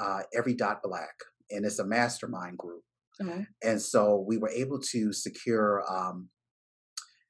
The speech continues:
Speaker 1: this contract with being able to design websites for the members that come in.
Speaker 2: Mm-hmm.
Speaker 1: And so, you know, we were able, there wasn't nobody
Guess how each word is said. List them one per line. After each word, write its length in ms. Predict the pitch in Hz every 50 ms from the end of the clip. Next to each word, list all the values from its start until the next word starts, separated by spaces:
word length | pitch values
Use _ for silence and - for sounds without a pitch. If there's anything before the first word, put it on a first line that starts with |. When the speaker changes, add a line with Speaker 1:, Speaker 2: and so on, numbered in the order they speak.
| _ -
Speaker 1:
this 200 | 110 113 110 -
contract 720 | - 127 117 107 104 107 - - 107 101 98 98 - -
with 400 | 101 98 95 101 104 101 98 101 - - - _ _ _ - 110 -
being 200 | 120 117 120 117
able 260 | 110 107 110 104 - - -
to 160 | - 107 101
design 540 | 95 104 98 - 113 104 104 104 101 98 92
websites 540 | 95 104 110 110 - - - 104 101 101 98 - -
for 80 | 107
the 80 | 98 95
members 540 | 101 110 107 104 101 98 90 92 92 - -
that 160 | 98 92 -
come 200 | - 110 101 98
in. 180 | 95 87 - - - _ _ -
Speaker 2:
Mm-hmm. 360 | 202 190 180 175 165 160 180 202 - - _ _ _ - -
Speaker 1:
And 140 | 104 101
so, 400 | - - - 110 104 101 98 98
you 140 | 98 98 107
know, 180 | 101 98 95 95
we 180 | 98 107 107
were 200 | 101 98 98 - -
able, 420 | 113 110 107 107 107 107 104 - _ -
there 160 | 104 110 107
wasn't 320 | 110 117 117 120 123 113
nobody 600 | 117 117 110 113 113 107 101 101 101 98 98 98